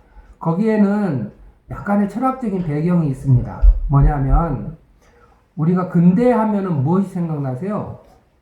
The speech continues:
개인의 발견, 그 다음에 계몽, 이성, 주체와 대상, 뭐 이런 것들이 생각이 나죠. 우리가 뭐 데카르트, 뭐, 어, 나는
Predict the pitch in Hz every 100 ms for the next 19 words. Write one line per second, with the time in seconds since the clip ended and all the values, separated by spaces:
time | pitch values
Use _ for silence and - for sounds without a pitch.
0 | _ _ _ _ 175 190 202 180 160 160
1 | 208 240 - - _ _ _ _ _ _
2 | 143 165 160 160 147 131 131 - _ _
3 | 165 160 185 214 208 - 196 156 160 190
4 | 233 208 - _ _ _ _ _ _ -
5 | - - _ 170 - 180 160 156 147 180
6 | 202 220 - _ _ _ _ 175 180 233
7 | 240 220 208 185 208 202 180 160 135 123
8 | - - 139 143 147 131 127 143 - 143
9 | 143 139 - 135 135 127 127 127 127 127
10 | - - _ _ 123 123 - 180 - -
11 | 165 160 - - _ _ 135 135 139 135